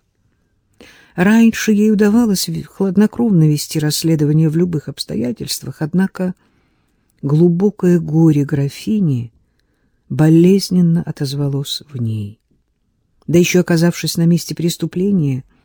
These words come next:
она поймала себя на том, что ей крайне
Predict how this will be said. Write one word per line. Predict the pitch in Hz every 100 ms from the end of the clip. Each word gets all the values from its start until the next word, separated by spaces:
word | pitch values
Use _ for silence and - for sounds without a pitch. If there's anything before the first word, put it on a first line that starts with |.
| _ - - -
она | 170 185
поймала | 202 202 196 175 170
себя | - 170
на | 180
том, | 180 214
что | 208 -
ей | 175 175
крайне | 170 165 160 180 175 175 165 170